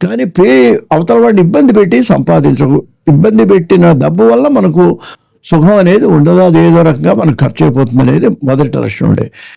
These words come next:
ఇంకా రెండవది ఏంటంటే, ధర్మస్య ఉల్లంఘనేనవా, ధర్మం వ్యతిరేకంగా సంపాదించడం. అన్యాయం చేయటం అంటే, ఇటు ఉద్యోగం చేస్తున్నావు, అవకాశం ఉంది లంచం తీసుకోవడానికి, అలా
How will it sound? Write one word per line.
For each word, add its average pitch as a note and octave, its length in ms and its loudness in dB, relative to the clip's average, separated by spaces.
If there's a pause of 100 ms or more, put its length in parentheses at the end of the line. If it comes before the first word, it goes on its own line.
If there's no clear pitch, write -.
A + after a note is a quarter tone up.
(140)
ఇంకా D3 180 2
రెండవది E3 420 2
ఏంటంటే, D#3 800 2 (300)
ధర్మస్య F3 560 0
ఉల్లంఘనేనవా, D#3 1300 0 (920)
ధర్మం F3 420 0
వ్యతిరేకంగా G3+ 600 0
సంపాదించడం. A#2+ 840 -4 (720)
అన్యాయం C#3+ 520 2
చేయటం C#3 260 0
అంటే, C#3 240 0
ఇటు B2+ 120 0
ఉద్యోగం C#3 560 0
చేస్తున్నావు, C3 540 -2
అవకాశం C#3+ 420 -2
ఉంది C3 200 0
లంచం B2+ 340 -4
తీసుకోవడానికి, A2+ 680 -2 (460)
అలా C3 420 -2